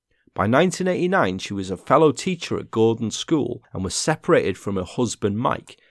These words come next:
and she stayed with Gordon at Bluestones for a period that year before buying the house at thirty-four Norland Avenue in Barrow. She'd been in a clandestine relationship with Gordon for at least two years by that time,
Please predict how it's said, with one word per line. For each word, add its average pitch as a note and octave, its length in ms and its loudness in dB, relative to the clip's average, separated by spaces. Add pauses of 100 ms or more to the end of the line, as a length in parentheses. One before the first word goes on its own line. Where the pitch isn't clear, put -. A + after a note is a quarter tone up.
(180)
and G#2 100 -6
she - 140 -8
stayed F#3 400 0
with D#3+ 220 0
Gordon G2+ 320 2
at - 160 -6
Bluestones F#2+ 640 0
for G2 240 -2
a F#2 40 -8
period B2 540 0
that B2 200 4
year C#3+ 340 0 (240)
before G2+ 320 -4
buying A#2 340 2
the A2+ 80 0
house G#2+ 460 -2
at - 100 -14
thirty-four A#2+ 800 2
Norland G#2 560 2
Avenue G#2+ 480 2 (100)
in F2 140 -6
Barrow. F2 480 0 (1000)
She'd A#2 240 -6
been D#3+ 180 4
in D3+ 120 2
a B2 40 2
clandestine F#3+ 800 2
relationship D#3 720 2
with G#2 200 -4
Gordon F#2+ 400 -2
for - 180 0
at - 100 0
least B2+ 320 -4
two F3+ 260 -2
years C#3+ 420 2
by F2+ 160 -2
that F2+ 200 -4
time, F#2 380 -8